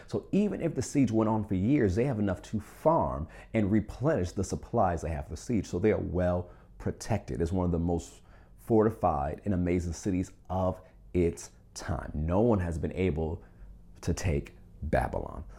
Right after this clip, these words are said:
Remember, Nebuchadnezzar went on a building spree. He built beautiful, wonderful buildings and walls and gates and everything.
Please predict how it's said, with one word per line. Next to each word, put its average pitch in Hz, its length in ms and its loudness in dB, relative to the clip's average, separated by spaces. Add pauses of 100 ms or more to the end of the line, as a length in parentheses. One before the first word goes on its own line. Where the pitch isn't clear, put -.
Remember, 90 300 4
Nebuchadnezzar 87 760 2 (380)
went 98 180 2
on 90 180 0
a 80 80 -2
building 90 480 0
spree. 90 300 0
He 90 80 -2
built 78 360 -2
beautiful, 95 500 0
wonderful 87 460 -2
buildings 92 540 0
and 78 100 -4 (120)
walls 92 440 2
and 82 220 -6
gates 90 300 -4
and 76 120 -4
everything. 90 540 -2